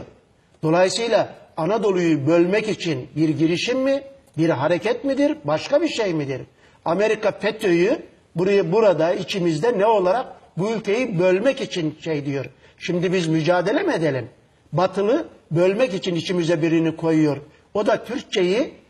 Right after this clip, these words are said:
Anadolu'yu bölmek, yok etmek için parçalayan sinsi birisi. Bunu bilmek lazım. Yoksa efendim vay çok işte şöyle hümanist adam, Türkçe şiirler yazan adam,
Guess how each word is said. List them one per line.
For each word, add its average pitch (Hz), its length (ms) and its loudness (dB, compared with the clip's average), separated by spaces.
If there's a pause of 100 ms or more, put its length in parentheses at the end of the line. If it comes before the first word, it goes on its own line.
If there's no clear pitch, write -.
(200)
Anadolu'yu 180 680 0
bölmek, 190 460 2
yok 240 200 2
etmek 180 320 -6
için 262 260 -4
parçalayan 190 760 0 (280)
sinsi 190 520 0
birisi. 143 460 -4 (460)
Bunu 165 220 -4
bilmek 269 380 2
lazım. 165 380 2
Yoksa 190 480 2 (260)
efendim 208 580 2
vay 214 360 2
çok - 380 0 (340)
işte 196 300 -6
şöyle 175 440 -4
hümanist 202 460 -2
adam, 220 280 2 (340)
Türkçe 202 340 -6
şiirler 185 480 -2
yazan 285 320 2
adam, 220 320 0